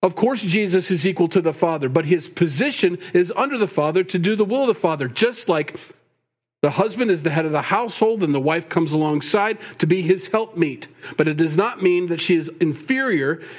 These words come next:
They're equal, of course, different roles, different responsibilities. Here's the,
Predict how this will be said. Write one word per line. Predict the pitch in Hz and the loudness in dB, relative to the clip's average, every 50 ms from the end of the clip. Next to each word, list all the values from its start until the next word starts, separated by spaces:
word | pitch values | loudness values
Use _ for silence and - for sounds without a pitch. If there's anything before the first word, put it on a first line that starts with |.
| - - - _ | -18 -20 -4 _
They're | - 156 156 147 - - - | 0 2 2 0 -4 -2 0
equal, | 254 277 - - - 160 151 | 0 0 0 0 0 0 0
of | 143 131 - | -2 -4 -2
course, | - - 240 254 220 196 180 - - - | 0 2 2 4 2 0 0 -4 -8 -10
different | - _ _ - 175 - 208 220 220 | -12 _ _ 0 2 2 0 0 2
roles, | 202 208 247 269 254 214 160 127 | 2 2 2 2 0 -2 0 0
different | - 175 - - 202 | 0 0 2 0 0
responsibilities. | 196 185 - - - 214 220 220 - - 214 202 254 269 269 240 214 139 127 - - - - - _ _ _ _ _ _ _ _ _ _ _ _ _ _ _ _ _ _ _ _ _ _ _ _ _ _ _ _ _ _ _ _ _ _ _ _ _ _ _ _ _ _ _ _ _ _ _ _ _ _ _ _ _ _ _ _ _ _ _ _ _ _ _ _ _ _ _ _ - | 0 -4 -4 0 0 0 0 0 -2 -2 0 0 0 0 0 -2 -2 -2 -2 -4 -6 -6 -8 -10 _ _ _ _ _ _ _ _ _ _ _ _ _ _ _ _ _ _ _ _ _ _ _ _ _ _ _ _ _ _ _ _ _ _ _ _ _ _ _ _ _ _ _ _ _ _ _ _ _ _ _ _ _ _ _ _ _ _ _ _ _ _ _ _ _ _ _ _ 2
Here's | 185 233 226 208 | 2 2 2 2
the, | - | 0